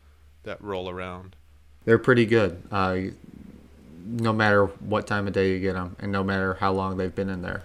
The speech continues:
Speaker 1: Because that's the thing, the, the thing keeps them at, uh,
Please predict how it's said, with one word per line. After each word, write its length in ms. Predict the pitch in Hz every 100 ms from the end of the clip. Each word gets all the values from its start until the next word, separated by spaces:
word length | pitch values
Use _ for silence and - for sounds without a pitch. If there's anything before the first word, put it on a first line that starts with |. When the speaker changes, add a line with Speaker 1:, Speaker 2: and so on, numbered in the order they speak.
| -
Speaker 1:
Because 320 | 151 143 175
that's 200 | 180 196
the 80 | 190
thing, 220 | 151 214 175
the, 200 | 143 135 - -
the 300 | 131 127 117
thing 560 | - - 156 208 175
keeps 500 | 127 - - 185 -
them 460 | - 139 123 113 104 -
at, 300 | 123 123 - - - -
uh, 200 | 104